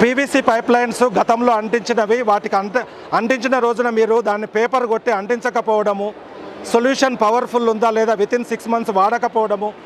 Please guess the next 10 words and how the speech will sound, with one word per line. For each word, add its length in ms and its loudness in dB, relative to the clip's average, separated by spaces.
ఇప్పుడు 360 2
ఆ 60 6
పంపు 320 0
నెట్టే 320 0
సామర్థ్యం 460 -2
సరిపోయిన 400 -2
సందర్భాలలో 680 0
పైపులు 400 -2
ఊడిపోవడం 560 2
జరుగుతుంది. 460 -4